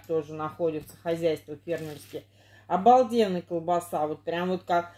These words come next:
родом из детства, а цена нормальная. Масло взяла у них пачку первый раз попробовать,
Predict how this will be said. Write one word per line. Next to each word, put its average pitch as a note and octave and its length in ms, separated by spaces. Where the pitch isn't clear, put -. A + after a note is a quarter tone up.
родом A3 500
из A3+ 120
детства, E3 880
а D#3+ 100
цена F#3+ 600
нормальная. E3 840
Масло F#3+ 400
взяла C4+ 440
у C4+ 100
них B3 200
пачку B3+ 400
первый B3 380
раз A#3+ 200
попробовать, A3+ 960